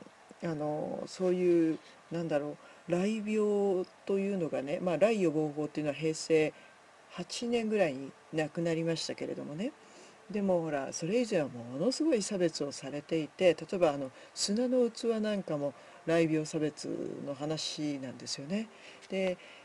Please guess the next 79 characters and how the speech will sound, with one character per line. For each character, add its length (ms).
あ 80
の、 200
今 260
そ 140
の 300
雷 280
病 120
差 140
別 260
っ 40
て 160
い 20
う 40
の 100
が、 240
う 40
ん、 500
雷 180
病 180
っ 40
て 100
い 20
う 40
の 60
が 80
も 120
う 20
身 140
近 260
な、 260
そ 160
う 60
い 340
う 80
差 300
別 320
と 160
し 140
て 180
こ 240
う 40
想 220
像 140
が 100
つ 140
か 100
な 120
く 100
な 80
っ 40
て 100
き 100
た 120
の 160
で、 260
な 100
ん 60
か 100
あ 40
の、 580
最 240
近 340
の 100
ね、 180
砂 260
の 180
器 120
の 260
ド 120
ラ 120
マ 120
で 100
は 120
雷 260
病 160
じ 80
ゃ 60
な 240
い 160